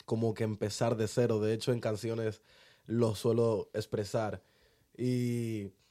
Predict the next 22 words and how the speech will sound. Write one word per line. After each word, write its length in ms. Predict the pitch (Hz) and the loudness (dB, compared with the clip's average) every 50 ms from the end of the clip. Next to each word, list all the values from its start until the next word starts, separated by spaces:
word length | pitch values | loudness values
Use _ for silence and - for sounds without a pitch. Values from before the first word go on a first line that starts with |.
| _ - - - _ _ _ _ _ _ _ _ _ - | _ -18 -18 -18 _ _ _ _ _ _ _ _ _ -2
cuando 440 | - 135 131 135 131 131 127 135 131 | 2 4 4 4 4 6 6 6 8
me 140 | 127 131 | 8 4
pongo 220 | - - 139 156 170 | 4 4 4 6 6
en 40 | 180 | 6
el 60 | 185 | 6
contexto 520 | 170 180 160 143 - 160 156 - - 156 156 | 4 4 2 4 2 0 0 4 6 6 8
de 60 | 151 | 8
los 120 | 139 120 | 8 6
menas, 540 | 120 127 143 147 139 127 120 123 123 - - _ _ _ _ _ _ _ _ _ _ _ _ _ - | 6 4 4 6 4 4 2 -2 -4 -6 -14 _ _ _ _ _ _ _ _ _ _ _ _ _ -2
eh, 340 | 120 123 123 120 120 117 113 | 0 2 2 2 2 0 2
yo 180 | 107 127 139 | 4 6 6
no 100 | 147 156 | 6 6
sabía 300 | 151 - 160 147 147 151 | 4 4 4 4 6 6
la 120 | 151 147 135 | 4 4 4
traducción. 640 | 117 127 120 113 113 - - 147 151 143 117 101 95 _ _ _ _ _ _ _ _ _ _ _ _ _ _ _ _ | 2 0 0 0 -2 -4 -2 2 4 4 2 2 -6 _ _ _ _ _ _ _ _ _ _ _ _ _ _ _ _
Sabía 380 | - - - 113 113 120 131 139 | -14 -6 -2 0 0 2 2 2
la 80 | 139 123 | 0 0
historia, 480 | 104 - - 143 143 131 123 120 139 | -2 -2 0 0 2 2 2 0 -2
sabía 320 | 147 - 127 113 113 117 123 | -2 2 2 4 6 6 6
la 100 | 123 117 | 4 2
historia 500 | 110 - - 127 123 113 110 117 143 - _ _ _ _ _ _ _ - | 2 4 6 6 6 6 4 2 0 -4 _ _ _ _ _ _ _ -12
de 920 | 120 110 120 120 120 117 117 117 113 113 110 110 107 104 101 92 - | -4 0 2 4 4 4 4 2 2 4 4 4 4 2 0 -2 -4